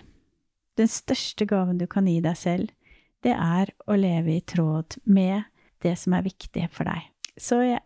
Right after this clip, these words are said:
ønsker deg en veldig god førjulstid. Stopp opp, ta et par minutter, gjerne, har jeg lyst til å inspirere deg til,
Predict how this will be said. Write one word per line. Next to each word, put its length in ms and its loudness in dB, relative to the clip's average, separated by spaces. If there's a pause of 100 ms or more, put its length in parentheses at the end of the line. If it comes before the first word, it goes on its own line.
ønsker 400 0
deg 320 -2
en 140 2 (300)
veldig 360 2 (120)
god 340 2 (140)
førjulstid. 840 -2 (220)
Stopp 440 -4
opp, 300 -4 (460)
ta 280 2
et 120 -2
par 200 2
minutter, 600 0 (280)
gjerne, 540 2 (220)
har 120 0
jeg 80 2
lyst 160 -2
til 60 2
å 40 0
inspirere 340 -2
deg 160 -4
til, 180 0